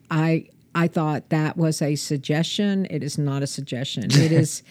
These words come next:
Speaker 1: it is paramount for me to do a little bit of thinking before I continue to open my mouth. And the first time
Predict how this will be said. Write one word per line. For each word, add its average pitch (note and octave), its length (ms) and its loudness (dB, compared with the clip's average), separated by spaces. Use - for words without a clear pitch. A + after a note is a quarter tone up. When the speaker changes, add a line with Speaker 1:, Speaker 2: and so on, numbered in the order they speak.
Speaker 1:
it G#3 140 6
is G#3 120 6
paramount F#3 640 2
for D#3 120 0
me D3+ 260 2
to D#3+ 120 0
do D#3 220 2
a - 20 4
little D#3 200 2
bit D3+ 160 0
of C#3+ 100 -2
thinking C#3 500 0
before C#3+ 420 -4
I C#3 60 -2
continue C#3+ 500 0
to - 120 -6
open C#3 220 -2
my C3+ 140 -2
mouth. C3 500 -2
And D3+ 240 2
the D3 60 2
first G#3 380 -2
time E3 520 0